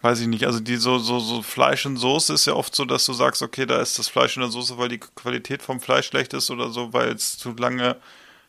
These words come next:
oder weiß ich nicht, also das, was Daniel vorhin gesagt hat, und da finde ich dann was, um mal was Positives mitzunehmen. Es gibt ja auch oft, äh, dann in Hotels oder wenn du auf Buffets bist, dass da einer wirklich dann steht und von irgendeinem Braten dir was runterschneidet oder so, ne?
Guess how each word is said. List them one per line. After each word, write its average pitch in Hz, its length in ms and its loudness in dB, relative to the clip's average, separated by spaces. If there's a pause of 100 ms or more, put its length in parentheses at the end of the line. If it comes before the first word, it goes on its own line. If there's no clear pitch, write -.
(180)
oder 131 500 2 (100)
weiß 135 280 -2
ich 139 40 -6
nicht, 135 140 0
also 120 200 0
das, 123 200 0
was 123 120 0
Daniel 131 240 4
vorhin 139 220 -4
gesagt 131 320 2
hat, 139 140 0
und 127 280 -4
da 131 140 6
finde 143 240 -4
ich 131 60 -8
dann 135 180 2
was, 127 160 2
um 135 160 -6
mal 131 260 6
was 120 160 2
Positives 156 760 -4
mitzunehmen. 143 520 -2
Es 120 100 -6
gibt - 180 -6
ja 131 60 6
auch 127 100 4
oft, - 380 -4 (480)
äh, 127 200 0
dann 127 220 0
in 123 80 0
Hotels 131 680 0
oder 123 320 -2
wenn 123 120 -4
du 127 80 -2
auf 131 200 0
Buffets 127 340 -4
bist, - 220 -6
dass - 120 -2
da - 120 0
einer 123 260 0
wirklich 123 240 -4
dann 123 160 -2
steht 127 320 -2
und 120 180 -4 (140)
von 127 220 -4
irgendeinem 123 340 0
Braten 123 400 2
dir 127 100 0
was 123 200 0
runterschneidet 120 580 0
oder 117 180 -2
so, 113 160 -2
ne? 123 260 0